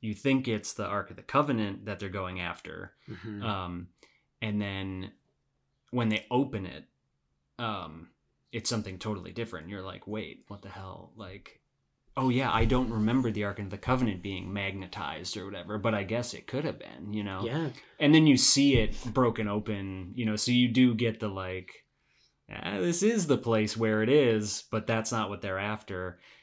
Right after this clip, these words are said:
Speaker 1: And I thought that was really cool because, like you're saying, how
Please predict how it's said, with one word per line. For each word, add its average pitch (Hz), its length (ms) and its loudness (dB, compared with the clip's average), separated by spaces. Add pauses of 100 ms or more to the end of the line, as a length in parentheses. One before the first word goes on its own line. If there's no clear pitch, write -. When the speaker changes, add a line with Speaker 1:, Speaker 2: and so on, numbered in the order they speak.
(160)
Speaker 1:
And 131 140 6
I 143 60 8
thought 143 280 4
that 131 220 4
was 123 160 2
really 107 240 2
cool 101 380 -2
because, 98 640 -4 (400)
like 135 180 0
you're 135 80 4
saying, 123 320 2
how 101 380 -2